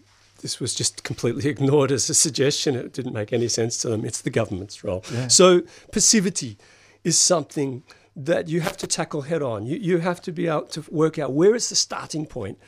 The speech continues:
Speaker 1: when, when you have these attitudes of, of passivity, 'cause otherwise they'll sit back and expect us
Speaker 2: And
Speaker 1: to be
Speaker 2: expect
Speaker 1: service
Speaker 2: it to happen.
Speaker 1: providers.
Speaker 2: Th-, I mean,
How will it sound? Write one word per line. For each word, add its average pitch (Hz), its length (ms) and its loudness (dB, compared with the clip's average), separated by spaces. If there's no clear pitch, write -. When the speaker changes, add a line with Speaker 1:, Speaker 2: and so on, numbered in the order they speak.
Speaker 1:
when, 143 560 0
when 147 180 -2
you 147 100 2
have 156 320 -4
these 131 200 -2
attitudes 113 760 -4
of, 120 220 -6
of - 200 -12
passivity, 117 480 -2
'cause - 180 -4
otherwise 139 460 2
they'll 113 140 -2
sit - 240 -4
back 127 240 -10
and 113 80 -8
expect - 380 -10
us 110 100 -2
Speaker 2:
And - 80 -4
Speaker 1:
to - 60 -10
be 120 80 -8
Speaker 2:
expect 104 340 -2
Speaker 1:
service - 20 -4
Speaker 2:
it 92 80 -8
to 92 80 -4
happen. 101 140 -2
Speaker 1:
providers. 95 420 -8
Speaker 2:
Th-, 214 160 0
I 180 60 -2
mean, 151 200 2